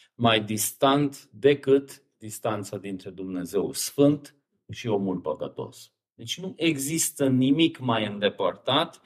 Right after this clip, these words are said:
nu este o prăpastie mai mare niciunde decât între Dumnezeu Sfânt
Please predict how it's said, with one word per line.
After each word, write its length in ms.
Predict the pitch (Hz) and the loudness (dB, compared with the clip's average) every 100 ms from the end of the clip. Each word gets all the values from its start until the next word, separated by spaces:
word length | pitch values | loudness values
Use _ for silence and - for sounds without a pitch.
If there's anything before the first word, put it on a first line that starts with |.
| - - - _ | -20 -20 -20 _
nu 100 | 156 | -4
este 200 | 160 165 | 2 2
o 40 | |
prăpastie 600 | - 151 143 143 - 143 | 4 2 4 0 0 0
mai 260 | 127 123 117 | 2 4 2
mare 840 | 117 143 151 117 98 92 113 123 - _ _ _ _ | 2 4 4 4 4 4 2 -6 -12 _ _ _ _
niciunde 1000 | 131 160 - 131 95 82 78 98 131 _ _ _ _ _ | -6 -6 -2 -2 -2 -4 -4 -4 -8 _ _ _ _ _
decât 640 | 113 135 131 120 117 - _ | 2 2 2 -4 -4 -10 _
între 320 | 113 107 104 | -12 -8 -8
Dumnezeu 640 | 98 104 92 92 117 104 | -6 -6 -4 -2 0 0
Sfânt 600 | 92 - - 139 135 - | 0 -4 -2 -2 -2 -8